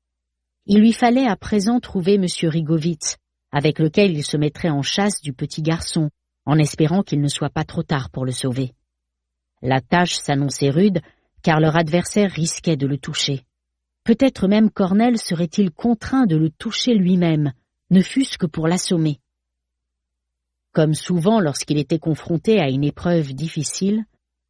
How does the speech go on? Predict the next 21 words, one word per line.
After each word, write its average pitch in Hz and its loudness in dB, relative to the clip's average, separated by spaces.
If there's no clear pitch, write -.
Cornell 240 4
Jasperson 233 0
trouva 202 -2
le 190 2
réconfort 180 -2
dont 147 -4
il 151 -6
avait 147 -2
besoin 165 -2
dans 151 -2
la 156 0
musique 165 -2
de 156 -4
Monsieur 156 -2
Paul 196 -2
Simon, 143 -2
dont 180 4
l'une 226 6
des 160 2
chansons 202 0
disait : « 165 -2